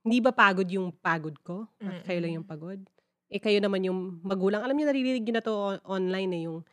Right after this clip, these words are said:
Speaker 1: eh, kayo nagdesisyon mag-anak, hindi ko naman desisyon na ipa-, panganak eh. Which is also true, right? True. But, hindi siya, ano eh, hindi siya enough eh. Hindi siya
Speaker 2: Mm-mm.
Speaker 1: enough for them. So, hindi natin pwede ibato yun sa kanila dahil lang naririnig natin sa ibang tao. Kasi their response may not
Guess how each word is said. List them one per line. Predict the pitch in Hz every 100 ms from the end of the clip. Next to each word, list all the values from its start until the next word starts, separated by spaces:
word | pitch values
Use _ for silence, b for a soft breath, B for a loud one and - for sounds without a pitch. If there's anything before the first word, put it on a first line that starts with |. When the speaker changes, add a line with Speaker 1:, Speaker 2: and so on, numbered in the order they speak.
| _ _ _ _ _
Speaker 1:
eh, | -
kayo | 294 302
nagdesisyon | 302 277 294 294 277
mag-anak, | 247 254 277
hindi | 240
ko | 226
naman | 226 220
desisyon | 208 202 214
na | 202
ipa-, | 196 190 -
panganak | - 180 190 185
eh. | 170 196
Which | 233
is | 262
also | 277 277 277
true, | 294 220 160
right? | 196 240 -
True. | 247 226 - b b b b b -
But, | 220 233 - - - b b b b _ 233
hindi | 240 226 262 269
siya, | 302 269
ano | 294
eh, | 320
hindi | 214 214
siya | - 202
enough | 233
eh. | 170 165 _ 202
Hindi | 190 214 208
siya | 214
Speaker 2:
Mm-mm. |
Speaker 1:
enough | 214 208
for | 185 170
them. | 156
So, | 170 214 214 b b b b _ _ _
hindi | 247 247
natin | 285 285 269
pwede | 254 262
ibato | 202 214
yun | 214 202
sa | 202
kanila | 185 185
dahil | 180 185 180
lang |
naririnig | 180 170 170 160 151
natin | 143 - 143 147 _ _ _
sa | 160
ibang | 170 156
tao. | - 151
Kasi | 190 214 190 180 175
their | 190
response | 185 180 175 170 -
may | 165
not | 156